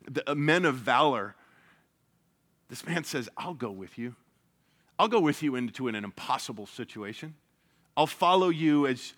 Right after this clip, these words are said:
you follow the Lord's leading," 'cause no doubt Abishai believed in the Lord and believed in David's anointing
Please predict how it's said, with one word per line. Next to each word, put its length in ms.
you 280
follow 600
the 100
Lord's 320
leading," 400
'cause 400
no 280
doubt 360
Abishai 500
believed 720
in 100
the 100
Lord 480
and 100
believed 540
in 160
David's 320
anointing 460